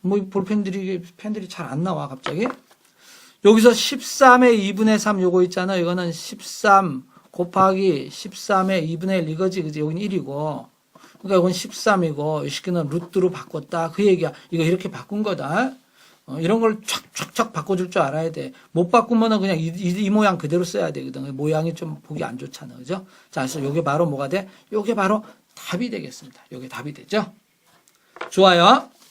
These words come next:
자, 그러면 계속해서 또 가보도록 합시다. 자, 이번엔 삼 번으로 한번 가볼까? 자, 요거야, 지금.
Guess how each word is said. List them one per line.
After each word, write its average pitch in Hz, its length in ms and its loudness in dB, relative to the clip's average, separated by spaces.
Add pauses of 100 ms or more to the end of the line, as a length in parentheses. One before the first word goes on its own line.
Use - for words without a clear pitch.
(1600)
자, 196 240 4
그러면 202 260 0
계속해서 214 1200 2 (180)
또 151 220 -2
가보도록 139 460 -6
합시다. - 340 -14 (500)
자, 156 120 -2
이번엔 165 260 -2
삼 208 240 -10
번으로 185 260 -2
한번 151 220 -6
가볼까? 127 400 -6 (2500)
자, 175 140 -4
요거야, 196 380 6
지금. - 200 -18